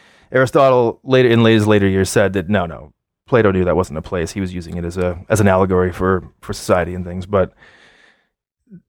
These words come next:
so it's up in the air. Nobody really knows what was going through Plato's head itself, obviously. But his, his most famous student seems to think that it was his way of, again,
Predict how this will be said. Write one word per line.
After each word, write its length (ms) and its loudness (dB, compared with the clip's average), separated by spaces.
so 420 2
it's 140 -2
up 120 4
in 60 2
the 80 2
air. 80 4
Nobody 240 4
really 200 4
knows 260 4
what 180 2
was 120 -6
going 260 -2
through 260 -6
Plato's 400 0
head 140 -4
itself, 300 -4
obviously. 420 -6
But 220 -12
his, 280 0
his 140 2
most 240 2
famous 280 2
student 380 2
seems 220 -2
to 80 -12
think 220 -4
that 120 -6
it 40 -4
was 180 -8
his 160 -8
way 220 2
of, 260 -6
again, 400 -10